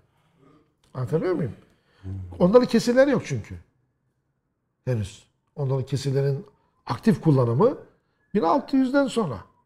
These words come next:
Speaker 1: E, şimdi ama siz
Speaker 2: Orada durup geri çekilmiyorsun.
Speaker 1: Siz çekilmiyorsunuz, siz devam ediyorsunuz. Anlatabiliyor muyum? Hmm. Bak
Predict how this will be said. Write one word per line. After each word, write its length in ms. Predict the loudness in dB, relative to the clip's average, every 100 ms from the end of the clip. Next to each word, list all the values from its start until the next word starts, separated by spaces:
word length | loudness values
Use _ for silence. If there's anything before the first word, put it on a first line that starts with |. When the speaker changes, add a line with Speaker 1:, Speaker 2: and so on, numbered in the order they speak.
| _ _ _ _ _ _ _ _ _ -10
Speaker 1:
E, 100 | -8
şimdi 240 | -4 -2 -2 -2
ama 140 | 0
siz 180 | 2 6
Speaker 2:
Orada 260 | 6 6 4
durup 220 | 2 4
geri 160 | 2 4
çekilmiyorsun. 600 | 0 -2 0 -2 0 -2
Speaker 1:
Siz 200 | -2 -2
çekilmiyorsunuz, 640 | 2 4 4 2 2 -2
siz 120 | 0
devam 300 | 2 2 0
ediyorsunuz. 520 | 0 -2 -4 -8 -18 -10
Anlatabiliyor 400 | -10 -8 -8 -6
muyum? 160 | -8 -12 _ _ -20
Hmm. 80 | -14 -4
Bak 200 | -2